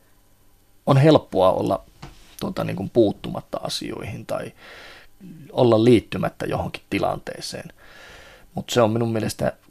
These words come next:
pahuus on tekoja ja konkretiaa, niin kuin tuossa aiemmin puhuttiin, niin, niin tota, tekemättä jättäminenkin on teko, ihan selkeä teko. Ja jos sä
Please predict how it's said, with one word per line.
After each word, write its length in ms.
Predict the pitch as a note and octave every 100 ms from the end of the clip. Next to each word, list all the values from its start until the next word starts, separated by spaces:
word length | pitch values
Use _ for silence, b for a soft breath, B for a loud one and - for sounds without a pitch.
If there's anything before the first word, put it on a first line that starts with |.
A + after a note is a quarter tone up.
| _
pahuus 360 | A#2+ A#2 G#2 -
on 180 | B2 A2
tekoja 480 | A#2 - G#2 G2+ - -
ja 80 |
konkretiaa, 640 | F#3+ G#2+ G2 G#2 - F3+ A2
niin 120 | A2
kuin 120 | -
tuossa 220 | - -
aiemmin 380 | - - - -
puhuttiin, 680 | - - - - - G1+ -
niin, 240 | - - - _
niin 240 | E3 G2+ G2+
tota, 500 | F#2 - - G#2 - _ _ _ _ _ _ B B B
tekemättä 480 | A#2 A#2 A2+ - -
jättäminenkin 720 | A2 - F2+ F2+ - - F2
on 200 | - -
teko, 400 | - - - - -
ihan 220 | F#2+ G2
selkeä 420 | G#2+ G2+ - -
teko. 340 | - - - -
Ja 180 | - - E3 F#3
jos 320 | F3+ E3 -
sä 180 | -